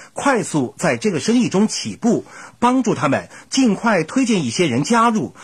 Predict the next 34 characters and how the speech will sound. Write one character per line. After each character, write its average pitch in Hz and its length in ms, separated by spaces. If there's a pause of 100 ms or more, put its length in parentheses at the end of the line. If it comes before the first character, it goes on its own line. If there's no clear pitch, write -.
(100)
建 226 200
立 120 100
一 151 80
个 131 300
初 269 280
步 226 140
的 98 100
结 196 300
构。 160 260 (640)
我 165 120
对 160 140
新 208 180
人 110 160
说， 151 300 (140)
现 151 300
在 139 320
你 147 100
们 180 120
写 131 200
下 165 200
来 98 260
一 202 160
百 135 380
五 113 240
十 233 180
个 226 80
名 107 220
字， 127 240 (480)
在 214 160
我 143 180
的 131 80
帮 240 260
助 190 140
下， - 300